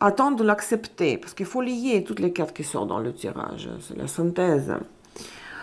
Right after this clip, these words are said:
Parce que avertissement, c'est, c'est que si vous attendez trop, vous allez,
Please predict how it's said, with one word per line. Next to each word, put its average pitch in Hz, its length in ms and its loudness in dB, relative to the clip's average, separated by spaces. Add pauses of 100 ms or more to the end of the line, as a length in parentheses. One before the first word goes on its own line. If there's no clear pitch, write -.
(800)
Parce 180 140 6
que - 80 6
avertissement, 233 600 6
c'est, 185 200 2
c'est 185 120 0
que - 160 6
si - 300 4
vous 269 220 6
attendez 214 440 6
trop, 302 400 4
vous 214 220 6
allez, 208 400 6